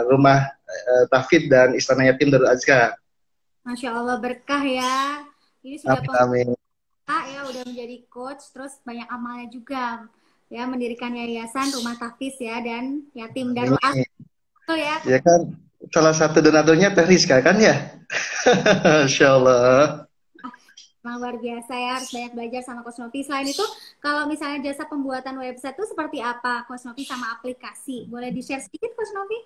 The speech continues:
Speaker 1: Siap. Jadi kenapa, eh, seorang pembisnis atau pelaku usaha perlu website? Itu seperti kita, eh, bisnisnya apa, eh, kan banyak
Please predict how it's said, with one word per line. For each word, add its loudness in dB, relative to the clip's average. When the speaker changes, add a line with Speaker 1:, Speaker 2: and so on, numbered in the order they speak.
Speaker 1:
Siap. 2
Jadi 4
kenapa, 6
eh, 8
seorang 4
pembisnis 4
atau 6
pelaku 4
usaha 0
perlu 8
website? 4
Itu 6
seperti 2
kita, 4
eh, 2
bisnisnya 2
apa, 2
eh, 0
kan 2
banyak 4